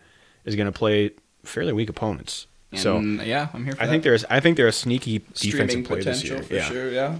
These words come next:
Speaker 2: I, I would not be surprised if they finished top twelve to top fifteen.
Speaker 1: Not at all. I, I expect them to, I
Speaker 2: Yeah.
Speaker 1: think.
Speaker 2: I'm okay with that. Would you start Dallas's defense? I would not. I don't think it's gonna be anything what it was last year.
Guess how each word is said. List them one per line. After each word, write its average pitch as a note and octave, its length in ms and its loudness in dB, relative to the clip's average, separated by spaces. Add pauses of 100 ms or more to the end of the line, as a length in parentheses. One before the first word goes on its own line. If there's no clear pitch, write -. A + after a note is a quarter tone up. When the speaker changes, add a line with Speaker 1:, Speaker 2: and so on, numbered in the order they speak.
(100)
Speaker 2:
I, C3+ 140 4 (160)
I C#3 40 6
would C3+ 160 2
not B2+ 220 2
be A2+ 80 -4
surprised A2+ 420 4
if A2+ 80 -2
they A2 120 0
finished A2+ 340 -4
top A#2 220 -2
twelve A#2 260 -2
to A#2+ 80 -6
top - 280 -6
fifteen. - 420 -8
Speaker 1:
Not F2+ 260 -2
at F2 80 -2
all. G2+ 320 -4
I, G#2 160 -2
I G2+ 160 -4
expect F#2+ 340 -4
them G2+ 120 -6
to, F2+ 160 -8
I - 20 -10 (140)
Speaker 2:
Yeah. G2+ 140 -4
Speaker 1:
think. F#2 200 -10 (220)
Speaker 2:
I'm A2+ 120 -2
okay A#2 140 0
with A2 140 0
that. A2 260 2
Would B2 140 0
you A#2+ 60 -2
start B2 260 2
Dallas's A#2+ 400 4
defense? D3 400 0
I A2+ 100 -2
would G#2+ 140 0
not. F#2 300 -2
I G#2+ 120 -4
don't G#2 200 -2
think G2+ 200 -6
it's G2 120 -6
gonna G#2+ 120 -2
be G#2+ 140 -2
anything G#2 340 -4
what F#2 160 -4
it D2 60 -4
was D2+ 240 -4
last - 240 -4
year. - 100 -10